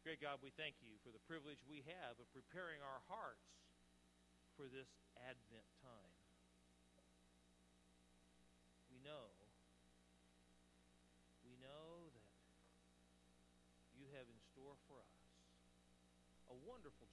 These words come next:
journey filled with mystery and intrigue and twists and turns. And we know we'll follow you on that journey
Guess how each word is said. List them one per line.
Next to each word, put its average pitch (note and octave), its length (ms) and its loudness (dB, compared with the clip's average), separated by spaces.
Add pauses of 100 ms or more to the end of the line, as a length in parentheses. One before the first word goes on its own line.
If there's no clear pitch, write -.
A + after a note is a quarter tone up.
journey D3 320 -2 (880)
filled A#3 320 12
with D3 160 6 (160)
mystery G#3+ 800 4
and C3 160 2
intrigue G3+ 800 4
and B2+ 240 6
twists A3 400 4
and C#3 80 0 (160)
turns. G3+ 560 8 (2250)
And B2+ 80 -2
we C#3+ 160 0
know F3 240 8
we'll D3 240 4
follow E3 320 6
you B2+ 240 0
on B2+ 160 2
that A#2+ 160 -2
journey B2 340 -2